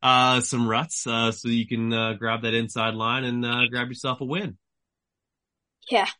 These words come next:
Speaker 2: hopefully.
Speaker 1: Awesome, Dexter. Well, I know you got a ton of great sponsors, people that, that, uh, allow, uh, you to continue to growing racing and support your efforts. So, uh, give those people some love for us, and we'll, uh, we'll, we'll cut you off here on, uh, the Verb Moto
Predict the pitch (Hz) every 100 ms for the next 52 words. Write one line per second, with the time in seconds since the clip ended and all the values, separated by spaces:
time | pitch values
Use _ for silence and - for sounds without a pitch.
0 | _ - 247 - 208 202 208 _ _ _
1 | _ _ _ _ 101 98 92 87 82 87
2 | 85 - 101 107 107 117 123 147 156 156
3 | 131 - 135 123 127 98 - 123 117 113
4 | 120 - 127 117 113 107 110 110 92 -
5 | 113 110 107 101 67 - 113 107 107 101
6 | _ _ _ 110 110 110 110 127 120 120
7 | 110 143 143 120 127 123 120 120 123 120
8 | 104 92 120 110 117 113 107 120 113 -
9 | 120 113 113 110 147 143 156 - 160 143
10 | 143 135 135 139 139 143 147 147 - _
11 | _ 120 120 107 - 131 120 113 113 113
12 | 107 107 - 120 113 104 101 107 98 95
13 | _ _ 104 104 101 98 98 92 92 92
14 | 98 104 92 101 104 101 95